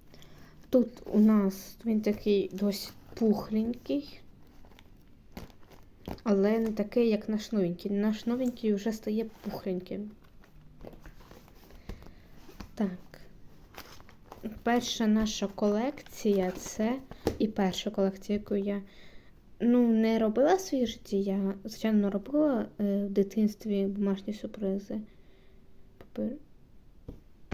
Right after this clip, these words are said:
Ця колекція, я гадаю, що це.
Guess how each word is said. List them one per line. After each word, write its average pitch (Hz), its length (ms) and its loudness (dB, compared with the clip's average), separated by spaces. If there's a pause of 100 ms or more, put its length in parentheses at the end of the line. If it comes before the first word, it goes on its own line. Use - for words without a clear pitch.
(3750)
Ця - 180 -8
колекція, 226 480 -6
я 202 140 -4 (380)
гадаю, 214 280 -2
що 196 400 -4
це. - 220 -10